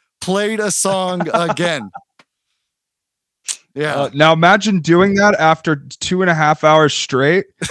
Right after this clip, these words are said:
Speaker 2: and
Speaker 1: <laughs>
Speaker 2: somebody saying encore. We just give 'em the bird. We're like, "We're done."
Speaker 1: Yeah,
Speaker 2: <laughs> We
Speaker 1: yeah.
Speaker 2: have more songs, but we're done.
Speaker 1: Right.
Speaker 2: Oh, dude, that's so funny.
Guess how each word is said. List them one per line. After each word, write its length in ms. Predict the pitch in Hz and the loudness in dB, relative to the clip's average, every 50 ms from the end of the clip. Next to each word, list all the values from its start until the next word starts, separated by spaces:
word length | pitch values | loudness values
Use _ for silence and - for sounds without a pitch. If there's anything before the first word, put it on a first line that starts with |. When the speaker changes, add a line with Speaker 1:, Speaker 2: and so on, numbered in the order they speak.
| - 233 240 - - - | -4 -4 -4 -4 -2 -2
Speaker 2:
and 200 | - 147 147 147 | 0 0 0 0
Speaker 1:
<laughs> 120 | 202 190 | 0 0
Speaker 2:
somebody 300 | 185 165 156 151 143 143 | 2 2 2 2 0 0
saying 340 | 139 - - 156 147 143 135 | 0 0 0 0 0 0 0
encore. 640 | - 127 131 135 143 143 127 - 131 127 113 110 104 - _ _ _ _ - | 0 0 0 2 0 0 -2 -2 0 0 0 0 -2 -6 _ _ _ _ 0
We 60 | 165 202 | 0 2
just 240 | 247 254 214 - | 2 2 0 0
give 160 | - 202 190 170 | 2 2 2 2
'em 80 | 170 160 | 2 0
the 80 | 151 | 0
bird. 460 | 127 120 131 147 160 170 156 139 117 | 0 2 4 4 6 4 4 2 -2
We're 180 | 117 120 147 156 | -4 -2 0 2
like, 240 | 160 147 143 135 143 | 2 2 0 0 0
"We're 120 | 160 185 | 0 0
done." 380 | 165 143 151 147 147 143 123 117 - - 165 | 2 2 4 4 4 2 0 -4 -8 -6 -4
Speaker 1:
Yeah, 380 | 165 175 - 233 160 - 247 - | -2 0 0 0 0 0 -2 -2
Speaker 2:
<laughs> 220 | - - 208 185 - | -2 -2 -2 -2 -4
We 120 | 277 - | -4 -2
Speaker 1:
yeah. 160 | 214 - 247 254 | -2 0 0 0
Speaker 2:
have 180 | 240 226 208 | 0 0 0
more 220 | 214 202 196 202 185 | -2 -2 -2 -2 -2
songs, 500 | - - - 185 170 165 170 170 156 - | -2 -4 -4 -2 -2 -2 -2 -4 -6 -8
but 220 | - 160 156 151 165 | -6 -6 -6 -4 -2
we're 200 | 185 196 208 175 | -2 -2 -2 -4
done. 500 | 135 - 156 143 131 127 120 120 101 - _ _ - | -8 -10 -10 -8 -8 -8 -10 -12 -14 -18 _ _ -14
Speaker 1:
Right. 360 | 143 120 131 135 139 143 147 151 | -8 -6 -4 -2 -2 -2 2 4
Speaker 2:
Oh, 320 | 180 175 175 170 160 156 | 4 6 6 6 4 4
dude, 280 | 143 139 143 143 143 135 | 2 0 0 -2 0 2
that's 220 | 147 156 160 - | 2 2 0 0
so 200 | - - 180 165 | -2 0 0 0
funny. 340 | 135 - 127 117 113 113 | -2 -4 -8 -8 -8 -8